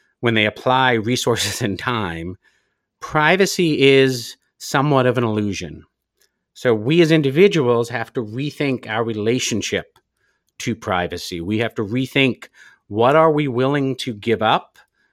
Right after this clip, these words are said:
and what are we willing to, what do we want to protect? That is one end of the spectrum. Then you think about businesses and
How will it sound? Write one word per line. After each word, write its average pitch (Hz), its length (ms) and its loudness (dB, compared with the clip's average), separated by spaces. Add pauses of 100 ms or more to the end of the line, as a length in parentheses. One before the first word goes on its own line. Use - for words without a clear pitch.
(160)
and 107 160 -4
what 110 140 -2
are 123 80 2
we 120 160 0
willing 113 420 0
to, 113 300 -8 (400)
what 107 180 -4
do 123 60 -6
we 117 80 0
want 107 300 -2
to 101 60 -10
protect? - 840 -18 (1160)
That 117 400 0 (760)
is 120 160 -4
one 117 220 2
end 113 220 0
of 95 80 -4
the 95 60 -8
spectrum. 92 640 -14 (760)
Then 135 220 2
you 214 100 2
think 165 180 0
about 131 440 0 (120)
businesses 110 920 -4 (840)
and 113 720 -4